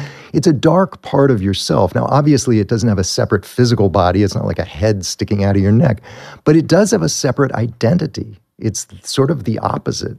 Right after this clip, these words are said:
of, of you, you know, the, the, the you that you want to present publicly.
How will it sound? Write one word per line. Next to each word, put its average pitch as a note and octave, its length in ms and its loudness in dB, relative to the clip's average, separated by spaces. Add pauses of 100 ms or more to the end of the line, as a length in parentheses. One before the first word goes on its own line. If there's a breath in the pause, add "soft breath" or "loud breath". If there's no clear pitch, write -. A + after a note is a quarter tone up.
of, G2+ 380 -4
of G#2 200 -2
you, A#2 440 -2 (160)
you A2+ 80 0
know, G#2+ 100 2
the, G2 180 -2 (100)
the, A2 100 0
the A#2 200 0
you A#2+ 300 4
that A#2+ 160 2
you A2+ 100 2
want A2 300 2
to - 100 -6
present A2 560 -2
publicly. - 600 -6